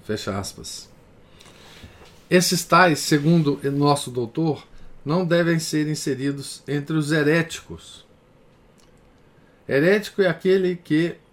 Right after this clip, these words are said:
ah, abre aspas, resiste à doutrina da fé católica que lhe foi manifestada, fecha aspas.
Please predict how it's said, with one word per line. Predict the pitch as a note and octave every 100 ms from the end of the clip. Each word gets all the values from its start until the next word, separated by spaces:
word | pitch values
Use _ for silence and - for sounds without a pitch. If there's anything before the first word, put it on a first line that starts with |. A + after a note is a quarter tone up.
| -
ah, | A#2+ A#2+ G#2+
abre | C3 A#2 B2
aspas, | D3+ D#3+ F3 D#3 -
resiste | G#2 C#3+ B2 C3+ G3 F#3+ -
à | D#3
doutrina | C#3+ C3+ - C#3 F3 F3+ C#3
da | A#2
fé | -
católica | B2+ A#2 - A#2+ C#3 D#3+ -
que | -
lhe | C3+
foi | - - C#3 - -
manifestada, | C3+ A2+ A#2+ D3 D3+ - C#3 - G#2 F2+ D#2+ - _ _ _ _ _
fecha | G#2 G2 D#2+
aspas. | D#2+ - - -